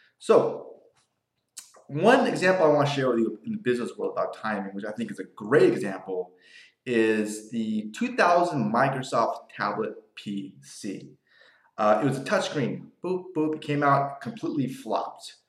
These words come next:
But guess what it really laid the foundation to? Yeah, the mobile smartphone. Where's my smartphone? It's being charged. Yeah, we all live without it, right? But it, it hit the,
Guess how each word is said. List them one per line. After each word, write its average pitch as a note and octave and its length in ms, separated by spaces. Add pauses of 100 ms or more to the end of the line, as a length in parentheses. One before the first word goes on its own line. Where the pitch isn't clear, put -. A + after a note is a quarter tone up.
(300)
But A2+ 220
guess F#3 300
what E3+ 400
it C3+ 260
really E3+ 400
laid C#3 280
the - 60
foundation A2+ 640
to? G#3+ 440 (440)
Yeah, - 340 (160)
the D#3+ 100
mobile E3+ 520
smartphone. E3 840
Where's F3+ 180
my A2+ 80
smartphone? - 480 (200)
It's - 120
being G#2+ 200
charged. F#2+ 460 (760)
Yeah, A#3 120
we G3+ 80
all A3+ 160
live C#4 120
without G2 320
it, G2 40
right? C3+ 260 (400)
But F#3+ 120
it, E3 200
it E3 260
hit - 280
the, - 160